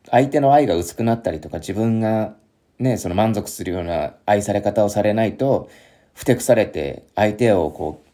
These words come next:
う、なんかこう、非難したりだとか、したりだとかね。うん。だから基本優しい、最初は優しいですよ。うん。まあ、相手に気に入られたいっていうものがあるんで。で、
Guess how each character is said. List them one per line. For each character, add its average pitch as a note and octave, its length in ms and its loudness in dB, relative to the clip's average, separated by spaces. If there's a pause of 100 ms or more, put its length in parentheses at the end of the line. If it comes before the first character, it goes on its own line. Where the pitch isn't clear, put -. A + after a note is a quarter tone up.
(100)
う、 - 40 -12
な F#2 60 -8
ん F2+ 60 -8
か E2 140 -12
こ - 300 -10
う、 - 20 -18
非 - 160 -6
難 F2 160 -2
し - 80 -10
た - 100 -2
り D2 80 -8
だ C2+ 100 -10
と - 120 -16
か、 - 180 -20 (540)
し - 120 -14
た E2 120 0
り C#2 100 -8
だ C2+ 80 -10
と - 140 -18
か C2+ 100 -14
ね。 - 220 -12 (100)
う - 40 -12
ん。 D3+ 80 -10
だ - 40 -14
か - 60 -16 (140)
ら - 80 -6
基 - 140 -8
本 G#3+ 240 0
優 C3+ 120 2
し C#3+ 500 -2
い、 - 80 -12
最 C#3 140 0
初 C3+ 60 -2
は G2 140 2
優 G2 120 -6
し G2 140 -8
い E2 40 -6
で C#2+ 60 -10
す - 120 -14
よ。 - 120 -14 (180)
う F2+ 60 -14
ん。 D2 180 -14 (580)
ま G#2 120 -2
あ、 - 20 0
相 A2 80 -2
手 A2 60 -2
に G2 100 -6
気 - 100 -8
に G2+ 120 -2
入 F#2+ 60 -2
ら F#2+ 100 2
れ F#2 100 -2
た F#2 140 -2
い - 20 0
っ - 60 -8
て - 160 -14
い C2+ 120 -8
う - 140 -14 (120)
も F2 120 -6
の E2 80 -6
が C#2+ 80 -4
あ B1 60 -4
る A#1+ 80 -12
ん C#2 80 -16
で。 - 80 -20 (500)
で、 F#3 420 2